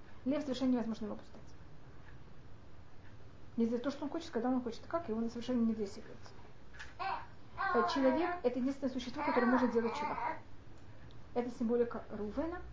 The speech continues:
который, мы, мы, мы говорили, он сказал, что Рувен его символика — это чува. Я только что не доказала, как и что. Э, и флаг Рувена был красного цвета. Откуда я знаю, что он был красного цвета? Потому что камень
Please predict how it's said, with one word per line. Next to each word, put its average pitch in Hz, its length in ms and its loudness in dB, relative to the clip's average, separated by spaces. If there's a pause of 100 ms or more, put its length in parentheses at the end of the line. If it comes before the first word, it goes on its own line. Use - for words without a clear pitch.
который, 226 240 -2
мы, 233 80 -2
мы, 233 140 2
мы 240 360 2
говорили, 254 260 4
он 233 100 2
сказал, - 220 0
что 226 100 0
Рувен 240 200 8
его 240 140 6
символика — 233 380 6
это - 100 -6
чува. 214 220 0
Я 226 80 2
только 233 160 6
что 247 120 8
не 233 60 8
доказала, 240 340 6
как 339 220 6
и 320 40 4
что. 330 200 2 (960)
Э, 233 120 2 (140)
и 247 100 4 (140)
флаг 330 320 6
Рувена 262 360 4
был 240 140 2
красного 226 400 -2
цвета. - 340 -8
Откуда 269 220 -2
я 254 60 6
знаю, 247 160 0
что 240 140 -2
он 214 60 2
был 220 60 0
красного 214 420 -6
цвета? 403 260 -2 (1400)
Потому 233 340 2
что - 280 -2 (280)
камень 220 340 2